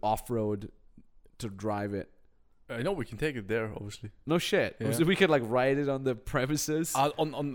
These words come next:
Speaker 2: like, on the, on the, on, in, on
Speaker 1: On the, on the premises of the house, or
Speaker 2: Uh,
Speaker 1: should we go,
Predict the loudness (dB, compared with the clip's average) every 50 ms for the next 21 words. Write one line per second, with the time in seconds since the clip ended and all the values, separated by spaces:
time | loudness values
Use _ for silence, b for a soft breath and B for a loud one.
0 | -2 0 0 0 0 -2 0 0 2 2 4 4 4 2 0 -2 -4 -4 -4 -4
1 | -4 -4 -4 -6 -6 -8 -8 -8 -10 -10 -8 -8 -10 -8 -2 0 2 4 4 4
2 | 4 2 0 -2 -4 -4 0 0 2 4 4 2 0 2 0 0 0 2 0 0
3 | -2 0 0 0 0 0 0 0 0 0 0 0 0 -2 -4 -2 2 4 4 6
4 | 6 6 4 4 2 6 10 12 12